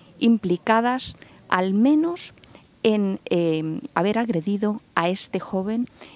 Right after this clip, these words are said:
en el parking del club nocturno del que estaba saliendo cuando se produjo dicha agresión. Este ha sido un asesinato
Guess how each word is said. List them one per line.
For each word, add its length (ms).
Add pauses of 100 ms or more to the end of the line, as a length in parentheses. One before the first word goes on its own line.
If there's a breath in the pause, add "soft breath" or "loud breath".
(100)
en 220
el 180
parking 720
del 180
club 220
nocturno 500
del 140
que 100
estaba 340
saliendo 440
cuando 220
se 120
produjo 520 (420 loud breath)
dicha 480
agresión. 600 (800 loud breath)
Este 840
ha 120
sido 260
un 100
asesinato 720